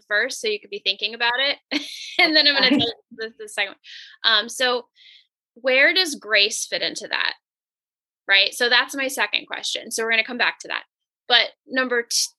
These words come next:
Speaker 1: the, before that, I want you to answer this. What about the mom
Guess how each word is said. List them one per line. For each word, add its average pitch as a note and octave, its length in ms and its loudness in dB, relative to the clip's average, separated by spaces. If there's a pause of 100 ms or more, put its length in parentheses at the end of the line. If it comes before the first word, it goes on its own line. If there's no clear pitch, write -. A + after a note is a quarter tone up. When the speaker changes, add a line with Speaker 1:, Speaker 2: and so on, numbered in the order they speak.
Speaker 1:
the, A3+ 180 0 (360)
before D4+ 360 2
that, A3 160 6
I A3+ 60 4
want A3+ 180 2
you A3+ 60 2
to G#3 120 0
answer G#3+ 240 -6
this. G#3+ 260 -4 (180)
What C4 180 2
about F4 320 2
the B3+ 80 -2
mom G#3+ 640 -4